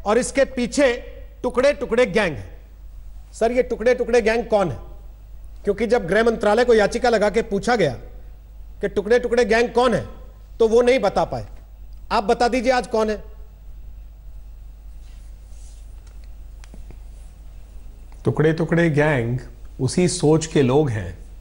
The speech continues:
Speaker 2: जो भारत के विभाजन की बात करते हैं, जो कहते हैं, "अफजल, हम शर्मिंदा हैं, तेरे कातिल जिंदा हैं।" अफजल को तो फांसी करार किया सुप्रीम कोर्ट, भारत के सुप्रीम कोर्ट ने, किसी व्यक्ति ने नहीं।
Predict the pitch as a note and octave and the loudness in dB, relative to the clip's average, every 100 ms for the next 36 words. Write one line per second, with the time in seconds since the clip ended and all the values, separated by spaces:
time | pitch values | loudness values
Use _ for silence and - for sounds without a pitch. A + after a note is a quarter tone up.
0 | - B2 A#2 A2 C3+ D#3 - D#3+ C#3+ A#2+ | -2 2 2 4 4 4 4 4 4 4
1 | C#3 D#3 D#3 D#3+ E3 F3+ G3 F#3 F#3 D#3+ | 2 2 0 2 2 0 -2 0 0 0
2 | D#3+ - - - - - - - C#3+ E3 | -4 -14 -18 -18 -18 -18 -8 2 2 4
3 | D#3 F#3 G3+ F#3 D3 E3+ E3+ F3+ E3+ - | 2 2 2 2 2 4 2 2 0 0
4 | C#3 D3 D#3 E3 D#3+ D#3 F3 - C#3+ D3 | 2 4 2 2 2 0 -2 0 4 4
5 | D#3+ C#3 B2+ D3+ C#3 A#2 B2 B2+ C3+ A#2+ | 2 2 2 2 2 2 2 4 2 0
6 | B2+ - - - - - - A2 A#2+ C#3 | -2 -6 -16 -18 -18 -18 -6 -2 2 4
7 | E3+ E3 F3 E3+ F3+ F3 C3+ C3+ - F3 | 4 2 0 2 2 2 0 0 2 2
8 | D3+ B2+ - G#2+ A#2 C#3+ C#3 - D#3+ E3 | 4 2 0 2 4 2 0 0 2 2
9 | D#3+ - C#3+ F#3 A3+ G3+ A2+ E2+ - - | 0 0 2 2 2 0 -2 -4 -8 -10
10 | E2 B2+ C#3+ - D#3+ D#3 F3+ G#3 G3+ A2+ | -2 0 0 0 0 0 2 2 4 2
11 | G#2 C3 C#3+ E3+ C3 G2+ - G3 B2 D#2+ | 2 0 2 2 2 2 2 2 2 0
12 | C2+ C#2+ | -4 -6